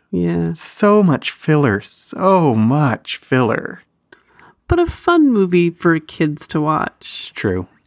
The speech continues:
Speaker 1: And not terrible for adults to watch.
Speaker 2: That's true.
Speaker 1: I think, I think it's, it's medium bad.
Speaker 2: I'm, I'm satisfied with that. Medium bad.
Speaker 1: So seriously, though.
Speaker 2: Oof.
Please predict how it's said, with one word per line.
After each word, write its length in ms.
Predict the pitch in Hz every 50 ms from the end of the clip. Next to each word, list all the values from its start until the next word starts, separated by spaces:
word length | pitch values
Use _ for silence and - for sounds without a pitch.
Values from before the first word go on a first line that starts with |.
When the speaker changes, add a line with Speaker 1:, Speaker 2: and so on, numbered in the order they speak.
| _ -
Speaker 1:
And 420 | 160 160 147 147 147 160 - - -
not 460 | - - 180 180 185 180 - - _
terrible 580 | - - - - 185 160 151 143 139 - - -
for 220 | - - - -
adults 320 | - - - - - - -
to 100 | - -
watch. 460 | - - - - - - - - - _ _ _ _ _ -
Speaker 2:
That's 160 | - 170 -
true. 320 | - - - - - - - _ _ _ -
Speaker 1:
I 120 | - 196 202
think, 480 | 202 - 208 196 190 - _ _ - - -
I 120 | 208 233
think 200 | 226 247 226 202
it's, 480 | 233 220 - - - - - - - _ -
it's 320 | - - 165 - - - 175
medium 800 | 165 165 170 165 160 160 160 147 143 143 143 151 147 147 143
bad. 440 | 139 135 131 131 123 127 190 185 - - _ _ _ _ _ _ _ _ _ _ -
Speaker 2:
I'm, 300 | 135 131 127 123 110 - -
I'm 200 | 123 113 107 107
satisfied 480 | - - 104 104 98 - - 98 95 -
with 100 | - -
that. 240 | - - - - -
Medium 300 | 156 156 156 151 131 104
bad. 220 | - - - - - _ _ _
Speaker 1:
So 260 | - - - 196 180
seriously, 720 | 175 - - 269 285 247 - 160 160 - - - 156 147
though. 400 | 131 143 143 139 160 202 240 254 _ _ _ _ _ _ _ _ _ _ _ _ _ _ _ _ _ _ _ _ _ _ _ _ _ _ _ _ _ _ - -
Speaker 2:
Oof. 420 | 156 131 - - - - - -